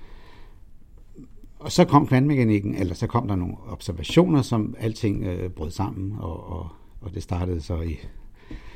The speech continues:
med Plancks, øh, strålingslov og, og Einsteins, øh, fotoelektriske effekt nitten hundrede og fem. Og så op igennem, øh, starten af forrige århundrede. Øhm, så,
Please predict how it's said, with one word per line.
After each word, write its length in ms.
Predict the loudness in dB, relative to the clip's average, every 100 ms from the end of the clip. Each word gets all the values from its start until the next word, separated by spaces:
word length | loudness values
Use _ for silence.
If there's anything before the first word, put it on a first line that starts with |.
| -18 -8
med 100 | -8
Plancks, 560 | 2 2 2 -2 -2 4
øh, 380 | 4 4 0 -2
strålingslov 840 | 2 6 8 8 6 6 6 4
og, 260 | 2 0 -4 -10
og 500 | -6 -4 -4 -6 -2
Einsteins, 600 | -2 -2 -4 -4 -6 -4
øh, 280 | -2 0 -2 -6
fotoelektriske 640 | -4 -2 2 2 2 -2 -6
effekt 340 | -4 -4 0
nitten 140 | 0 0
hundrede 140 | -2
og 60 | 0
fem. 320 | 2 0 -2 -16 -16 -18 -12 -10 -10 -12 -16 -16 -16 -18 -16 -16 -6
Og 120 | 0
så 100 | 4
op 160 | 6 6
igennem, 420 | 4 4 2 0
øh, 180 | -2 -4 -8 -12
starten 400 | -8 -8 -6 -6
af 160 | -8 -6
forrige 280 | -4 -2 0
århundrede. 340 | -2 -2 -2 -4 -10 -20 -20 -20 -14 -8
Øhm, 380 | -6 -4 -4 -6 -10 -18 -20 -18 -18 -18 -18 -18
så, 140 | -16